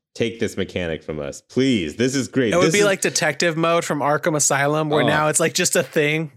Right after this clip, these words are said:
Speaker 1: This is the best thing since, uh, the Nemesis system that no one utilized.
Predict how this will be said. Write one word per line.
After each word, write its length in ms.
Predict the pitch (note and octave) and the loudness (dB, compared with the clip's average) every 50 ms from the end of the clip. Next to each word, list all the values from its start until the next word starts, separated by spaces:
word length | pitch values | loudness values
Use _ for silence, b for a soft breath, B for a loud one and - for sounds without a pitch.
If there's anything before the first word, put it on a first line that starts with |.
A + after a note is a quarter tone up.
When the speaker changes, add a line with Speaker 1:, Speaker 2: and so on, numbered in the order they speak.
| _ | _
Speaker 1:
This 200 | C3 A#2 D3 D#3 | -2 0 0 0
is 100 | D3+ D#3 | -2 0
the 120 | D#3+ E3+ C3+ | 0 0 0
best 460 | G#2+ - A#2 A#2+ B2+ B2+ C3 - - | 0 0 0 0 0 -2 -4 -4 -2
thing 420 | B2 A#2+ A#2 A2+ A#2 A#2+ B2+ B2 | 0 2 2 2 2 0 0 -2
since, 640 | A#2 - - B2 A2 G#2 G2 G2 F#2 - - - - - _ | -4 -4 -2 -2 0 0 -2 -2 -6 -8 -12 -14 -16 -14 _
uh, 1080 | - G2+ F#2+ F#2+ F#2+ F2+ F2+ F2 F2 F2 E2+ E2+ E2+ E2 D#2+ D#2+ D#2 D2+ D2 D2 D2+ - - - _ | -8 -6 -4 -4 -4 -4 -2 -4 -4 -4 -4 -4 -4 -4 -4 -4 -4 -4 -4 -6 -6 -8 -8 -12 _
the 140 | - F2+ G2+ | -4 -2 -2
Nemesis 500 | F#2+ F#2+ G2 G2 G#2 G#2+ - - A#2 - - | 0 -2 -2 -2 -4 -4 -4 -6 -8 -4 -4
system 380 | B2 A#2+ A#2+ - B2+ A#2+ A#2 | -4 -4 -2 -2 0 0 0
that 140 | G#2+ E2+ E2+ | 0 -2 -2
no 240 | F2+ F2+ F2+ F2+ F#2 | -2 -2 0 0 0
one 140 | G2 G2 F#2 | 0 0 0
utilized. 680 | F#2 F#2 F#2 F2+ E2+ D#2+ D#2 D2 C#2+ C#2+ - - - | 0 0 0 0 0 -2 -2 -4 -6 -10 -12 -14 -20